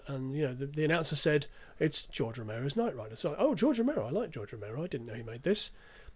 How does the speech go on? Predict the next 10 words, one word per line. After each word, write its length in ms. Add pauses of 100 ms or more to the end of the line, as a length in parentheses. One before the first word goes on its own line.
(220)
And 100
it's 140
a 40
film 640
about 680 (280)
a 60
biker 360
gang, 400
weirdly 300
enough. 400